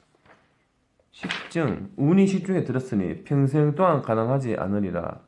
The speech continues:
이름이 사방으로 퍼지게 되니 만인이 우러러 보리라. 목마른 말을 물을, 말이 물을 얻었으니 뜻밖의 빛이 일어나리라. 모든 일이 순조로울 것이니 노력 없이도 스스로 덕이 된다.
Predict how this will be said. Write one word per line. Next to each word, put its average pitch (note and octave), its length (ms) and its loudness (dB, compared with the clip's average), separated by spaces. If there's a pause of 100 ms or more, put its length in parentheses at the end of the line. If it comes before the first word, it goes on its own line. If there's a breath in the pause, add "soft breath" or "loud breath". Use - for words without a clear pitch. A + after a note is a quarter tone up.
이름이 D3 320 0
사방으로 A2 760 -2
퍼지게 G#2 380 -4
되니 F2+ 400 -4 (440 loud breath)
만인이 D3 440 4
우러러 G#2+ 320 0
보리라. F2 500 -2
목마른 A2+ 480 2
말을 B2 380 2
물을, D3+ 580 0 (480)
말이 A2 240 0
물을 D3 320 2
얻었으니 G#2 640 -2
뜻밖의 F3 800 -2
빛이 D3+ 420 -4
일어나리라. G2+ 800 2
모든 D#3 360 2
일이 C#3 160 0
순조로울 C#3 540 2
것이니 F#2 540 -4
노력 E3+ 260 2
없이도 G#2 320 -2
스스로 C3+ 360 -2
덕이 G#2+ 200 0
된다. F#2 340 -2